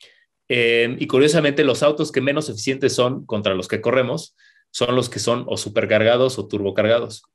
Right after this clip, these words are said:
<laughs> Entonces, son los que más gasolina gastan, es a lo que voy. Entonces, eh, repito, yo creo que lo padre de todo esto es que,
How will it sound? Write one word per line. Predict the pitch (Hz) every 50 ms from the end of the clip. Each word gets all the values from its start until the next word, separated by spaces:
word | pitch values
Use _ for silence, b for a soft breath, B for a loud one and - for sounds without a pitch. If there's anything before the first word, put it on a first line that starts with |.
| - -
<laughs> | 117 110 - - -
Entonces, | 160 139 107 143 135 123 - - 143 135 127 131 - - B B B B B B _
son | - - 139
los | 143 135
que | 139 127
más | 127 127 123
gasolina | 127 117 120 110 110 120 120 113
gastan, | 110 117 113 - - - 101 104
es | 104 - 107
a |
lo | 101 98 92
que | - 98
voy. | 98 104 104 107 b b b b b b b _
Entonces, | - 107 104 110 123 123 123 131 131 127 120 110 - - - b b b b b b _ _
eh, | - - 107 113 113 113 113 113 110 110 110 110 107 107 - - - _ _ _ _ _ - - -
repito, | 123 120 113 143 143 - 127
yo | 117 120 123
creo | 127 139 139 139
que | 139 131 120 113 110 107 - _ _ _ _ _ _ _ _ _ _ _ _ _ _ _ _ - -
lo | - 123 113 107 107
padre | 143 135 135 139 139 139
de | 117 104
todo | 110 117 120 120 120 117
esto | 117 113 113 - - 127 123 120
es | 107 107 101 101 -
que, | - - 113 107 104 101 98 101